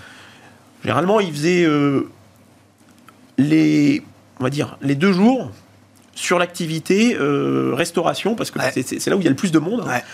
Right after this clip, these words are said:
Speaker 1: Faut, faut se rappeler que
Speaker 2: Et en fin de conseil, on disait un mot des tickets restaurants et des chèques
Speaker 1: Globalement,
Speaker 2: cadeaux, quoi.
Speaker 1: globalement, chez, chez Sodexo,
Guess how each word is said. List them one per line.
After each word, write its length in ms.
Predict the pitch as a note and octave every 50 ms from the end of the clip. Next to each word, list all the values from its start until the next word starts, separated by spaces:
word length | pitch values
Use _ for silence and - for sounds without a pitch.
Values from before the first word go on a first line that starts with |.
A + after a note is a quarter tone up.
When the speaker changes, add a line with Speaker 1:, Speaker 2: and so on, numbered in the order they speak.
| - - - -
Speaker 1:
Faut, 200 | - B2 C3 B2+
faut 140 | - - D3
se 60 | -
rappeler 220 | - C#3+ - A3 A3+
que 180 | - D#3 - - - -
Speaker 2:
Et 60 | - C3
en 80 | C#3+
fin 140 | - - F#3
de 40 | F3+
conseil, 300 | F3+ F#3+ F3+ - G#3 G#3
on 80 | G3+ F3
disait 180 | D#3+ D#3 D3
un 100 | D3+ D3
mot 120 | D#3+ F3 F3+
des 220 | D#3 D3+ C#3+ C#3+
tickets 240 | C3+ - C3+ - D3
restaurants 240 | C#3 C3+ - E3 E3+
et 40 | F3+
des 60 | G3+
chèques 200 | G#3 F#3+ G#3 G3+
Speaker 1:
Globalement, 100 | G#3 A#3 B3+
Speaker 2:
cadeaux, 80 | C#4+ -
quoi. 200 | - A2+ F2+ - - _ -
Speaker 1:
globalement, 520 | - E3 F3 F3 G3+ G3+ G3+ G#3+ A3 G#3+ G3
chez, 400 | - - - D3 D3 D3+ - -
chez 160 | - - D3+
Sodexo, 600 | - - D3 D3 D#3 - - - F#3+ A3+ C4